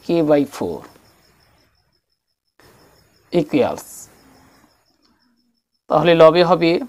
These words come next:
two into three k, six k plus three into five k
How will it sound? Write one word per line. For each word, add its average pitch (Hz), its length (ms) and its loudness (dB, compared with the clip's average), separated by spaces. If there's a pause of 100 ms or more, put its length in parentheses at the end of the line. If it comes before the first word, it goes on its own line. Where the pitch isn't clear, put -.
(2500)
two 190 140 0 (120)
into 196 220 -4 (100)
three 170 260 -2
k, - 40 -6 (1000)
six 196 180 2 (200)
k - 40 -6 (480)
plus 160 420 6 (1800)
three 185 280 0
into 190 200 -6 (120)
five 165 220 2 (100)
k - 40 -6